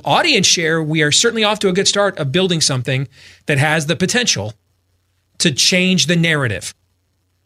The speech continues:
Where we don't, and, and our, I, and I, I'll say this in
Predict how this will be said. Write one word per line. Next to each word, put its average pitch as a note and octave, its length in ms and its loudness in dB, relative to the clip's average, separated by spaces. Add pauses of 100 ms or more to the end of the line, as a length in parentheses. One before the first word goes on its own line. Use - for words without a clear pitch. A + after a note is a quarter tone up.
(560)
Where D#3 100 2
we G3+ 220 4
don't, A3 480 -2
and, G3+ 180 2
and G#3 300 -2
our, F#3+ 260 2
I, A3+ 180 -2 (320)
and F3+ 120 0
I, B3 180 -2
I'll A#3 160 0
say B3+ 240 2
this G#3+ 460 2 (160)
in F3+ 140 -2